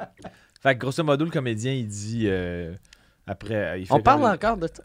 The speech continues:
Speaker 2: Non,
Speaker 1: Ben
Speaker 2: non,
Speaker 1: non,
Speaker 2: parce
Speaker 1: mais
Speaker 2: que
Speaker 1: juste pour finir. Il fait l'étalage de son C V, puis là, il dit brag. Puis là, la,
Speaker 2: Ouais.
Speaker 1: Annick Lemay, la comédienne, elle dit, « Pardon ? » Puis il dit brag. C'est une façon de dire qu'on se vante, puis, euh, je sais pas quoi. Il rajoute je sais pas trop quoi d'autre.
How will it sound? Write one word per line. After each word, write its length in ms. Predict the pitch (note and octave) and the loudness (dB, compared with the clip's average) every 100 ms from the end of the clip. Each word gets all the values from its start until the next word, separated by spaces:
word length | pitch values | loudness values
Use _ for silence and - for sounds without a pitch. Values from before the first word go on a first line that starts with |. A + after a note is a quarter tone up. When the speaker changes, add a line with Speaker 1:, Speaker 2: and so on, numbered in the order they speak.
| - | -10
Speaker 2:
Non, 140 | A#2+ | 0
Speaker 1:
Ben 160 | B2 B2+ | 4 6
Speaker 2:
non, 0 | |
Speaker 1:
non, 60 | C3 | 4
Speaker 2:
parce 100 | C#3 | 2
Speaker 1:
mais 60 | |
Speaker 2:
que 60 | B2 | 0
Speaker 1:
juste 160 | B2+ C3+ | 0 0
pour 100 | B2+ | 2
finir. 300 | A#2+ A2 B2 - - | 2 0 -4 -12 -12
Il 60 | |
fait 120 | - C#3 | 0 0
l'étalage 420 | C3+ B2+ C3+ C3+ | 4 4 4 2
de 60 | |
son 220 | A#2 B2+ A2 | -4 -4 -4
C 200 | B2 G#2 | -4 -4
V, 140 | A#2+ | -4
puis 120 | B2+ | -4
là, 40 | G2+ | -6
il 40 | |
dit 120 | F#2+ | -6
brag. 500 | F2+ F#2+ A2 C#3 D#3 A#2+ | -6 -2 0 -2 -4 -12
Puis 100 | G2+ | -6
là, 100 | G#2 | -4
la, 280 | G2 F2+ F2 | -2 -4 -6
Speaker 2:
Ouais. 220 | F2+ - - | -12 -18 -16
Speaker 1:
Annick 280 | G2+ G#2+ A2 | -10 -10 -8
Lemay, 200 | G2+ A2+ | -8 -6
la 80 | A2 | -8
comédienne, 320 | G2 G2+ A2 | -6 -6 -6
elle 80 | F2+ | -8
dit, « 140 | F#2+ | -8
Pardon ? » 420 | - G2+ - F#3+ G3+ _ _ _ | -8 -6 -4 -6 -8 _ _ _
Puis 120 | - A2 | -8 -8
il 60 | |
dit 140 | G2+ G#2 | -6 -10
brag. 540 | F#2+ A2+ A#2 A#2+ A2 F2 E2+ _ _ _ | -6 0 2 2 -2 -8 -20 _ _ _
C'est 100 | - | -18
une 80 | A2 | -12
façon 240 | B2 A#2 C3+ | -10 -8 -8
de 60 | |
dire 180 | G#2+ B2+ | -6 -6
qu'on 220 | A2 G#2 | -6 -8
se 100 | F#2 | -8
vante, 380 | G2 G2+ A2 A2 - | -10 -8 -8 -10 -14
puis, 380 | E2 D2 C#2+ C#2+ | -18 -16 -16 -18
euh, 80 | C2 | -20
je 40 | - | -20
sais 60 | |
pas 80 | - | -18
quoi. 280 | F2 - E2 | -18 -14 -14
Il 80 | F#2+ | -12
rajoute 240 | E2+ F2 | -12 -14
je 40 | F#2 | -16
sais 40 | |
pas 120 | F2+ F2+ | -18 -16
trop 120 | F2+ | -16
quoi 160 | E2+ | -14
d'autre. 220 | D#2+ A#2 | -14 -14